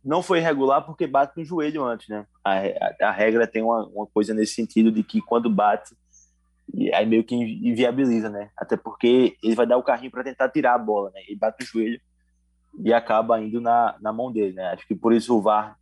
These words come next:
revisou e não achou que era lance pra, pra chamar o, o árbitro, né? E possivelmente anular o gol. Agora, sobre o gol do Chelsea, eu confesso que a olho nu,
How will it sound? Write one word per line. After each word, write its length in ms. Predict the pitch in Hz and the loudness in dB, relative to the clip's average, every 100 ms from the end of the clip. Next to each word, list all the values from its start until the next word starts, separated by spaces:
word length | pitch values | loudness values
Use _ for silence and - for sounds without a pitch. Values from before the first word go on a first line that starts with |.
| _ | _
revisou 560 | 98 107 110 101 107 117 | -2 -2 0 0 2 2
e 60 | |
não 240 | 113 110 117 | 2 2 2
achou 380 | 117 - 107 | 0 -4 -4
que 240 | 104 110 107 | -4 -2 0
era 160 | 110 | 2
lance 360 | 113 104 104 - _ | 0 -2 -8 -14 _
pra, 300 | - 98 - _ _ _ _ _ _ _ _ | 2 2 -2 _ _ _ _ _ _ _ _
pra 200 | 110 113 | -2 -2
chamar 1120 | - 139 120 107 104 110 117 113 113 107 92 _ _ _ _ _ | -2 -4 0 2 4 4 4 4 4 2 -2 _ _ _ _ _
o, 640 | 107 110 107 98 92 90 _ _ _ _ - _ | -4 -2 0 -2 -4 -6 _ _ _ _ -20 _
o 240 | - 107 101 | -2 2 4
árbitro, 380 | 120 156 147 | 4 2 2
né? 260 | 135 131 127 - _ | 0 0 -2 -12 _
E 60 | 202 _ - | -8 _ -2
possivelmente 520 | 120 127 120 120 117 | 0 2 2 2 2
anular 220 | 120 123 | 2 2
o 80 | 135 | 4
gol. 160 | 104 - - - - - | 2 0 -20 -20 -20 -2
Agora, 360 | 120 131 147 | 2 2 2
sobre 320 | - 190 196 | 0 -4 -2
o 40 | 226 | -2
gol 140 | 170 | -4
do 160 | 156 127 | -4 -4
Chelsea, 600 | 120 175 175 - 104 98 _ - | 0 0 0 -10 -16 -18 _ -2
eu 260 | 147 185 | 2 2
confesso 420 | 170 170 139 131 | 0 0 0 0
que 80 | - | 0
a 60 | 143 | 2
olho 340 | 143 175 202 | 4 2 0
nu, 480 | 147 120 120 131 - | -4 -4 -2 -4 -6